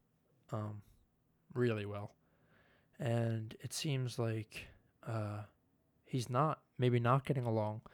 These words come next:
with Luke Walton, or maybe he just wants more power than Luke Walton.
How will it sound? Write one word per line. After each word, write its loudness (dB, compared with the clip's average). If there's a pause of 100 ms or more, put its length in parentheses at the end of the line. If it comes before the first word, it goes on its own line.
(360)
with 2
Luke 2
Walton, 4
or 6
maybe 2
he 0
just 0
wants -2
more -2
power 0
than -6
Luke -8
Walton. -2